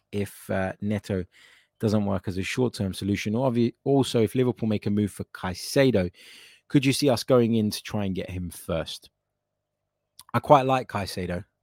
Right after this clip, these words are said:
um, but I don't think Brighton are gonna sell him after allowing Bissouma to go. If he continues in this upward trajectory, uh, Caicedo, he could go for a big, big amount of money next summer. So I don't expect Brighton to let him go.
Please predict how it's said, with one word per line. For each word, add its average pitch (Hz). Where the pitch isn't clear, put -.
um, 95
but 98
I 101
don't 113
think 92
Brighton 80
are 87
gonna 85
sell 87
him 82
after 87
allowing 87
Bissouma 98
to -
go. 101
If 92
he 90
continues 95
in 92
this 90
upward -
trajectory, 95
uh, 92
Caicedo, 98
he 98
could -
go 98
for 95
a 85
big, 95
big 92
amount 87
of 87
money 87
next 85
summer. 85
So 95
I 101
don't 170
expect -
Brighton 110
to 110
let 104
him 98
go. 104